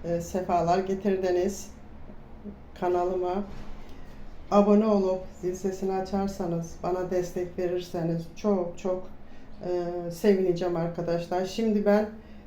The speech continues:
e, temizlemeye başlayacağım ama, e,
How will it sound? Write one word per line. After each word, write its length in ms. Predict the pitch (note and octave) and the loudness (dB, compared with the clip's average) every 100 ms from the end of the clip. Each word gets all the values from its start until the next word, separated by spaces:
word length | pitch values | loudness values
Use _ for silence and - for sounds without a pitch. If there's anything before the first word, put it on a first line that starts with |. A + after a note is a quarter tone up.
| - | -6
e, 240 | F#3+ F#3 F#3 | 0 0 0
temizlemeye 760 | A3+ A3+ G#3 G#3 G#3 G#3+ G#3+ | 2 4 6 8 8 6 6
başlayacağım 500 | A3 G#3+ - G3 A3+ | 4 4 0 0 2
ama, 360 | A3+ G#3 G#3 A3+ - - - | 4 4 2 0 -10 -16 -4
e, 180 | F#3 F#3 | 2 4